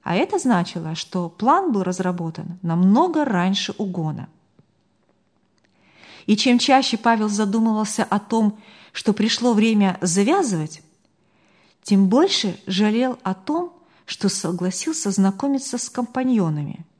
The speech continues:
Ильяса. Кроме хамелеона, Ильяс представил Павла новому парню, который специализировался на шантаже и вымогательстве.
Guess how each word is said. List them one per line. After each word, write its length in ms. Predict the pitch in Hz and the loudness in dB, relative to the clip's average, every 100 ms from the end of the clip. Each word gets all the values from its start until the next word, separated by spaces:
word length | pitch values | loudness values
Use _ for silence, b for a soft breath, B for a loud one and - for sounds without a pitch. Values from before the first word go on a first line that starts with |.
| _ | _
Ильяса. 600 | 196 180 165 151 - - - _ _ _ _ _ _ _ b b b b b | -2 0 0 -4 -8 -12 -16 _ _ _ _ _ _ _ b b b b b
Кроме 380 | - 240 262 269 | 0 4 6 4
хамелеона, 880 | - 247 247 269 349 453 247 151 160 - _ | 4 4 6 6 6 4 2 -2 -6 -14 _
Ильяс 420 | 226 226 285 339 | 2 4 6 4
представил 560 | - 262 262 - 262 262 | 2 -2 0 2 4 2
Павла 400 | 254 359 403 233 | 2 2 4 4
новому 400 | 214 311 320 320 | 4 4 2 0
парню, 520 | 320 185 156 160 151 - b b | 2 0 0 -2 -6 -10 b b
который 380 | - 214 220 202 | -2 2 2 2
специализировался 1300 | 208 202 - 208 214 254 - 453 262 175 - 170 160 b b b b b | 0 -4 -2 0 2 2 2 2 2 -2 -4 -8 -10 b b b b b
на 180 | 208 226 | 4 4
шантаже 680 | - 226 220 208 208 262 381 | 4 2 2 2 2 4 2
и 200 | 392 233 | 2 0
вымогательстве. 920 | 240 269 277 175 151 165 160 - - | 2 2 2 2 0 -6 -10 -12 -14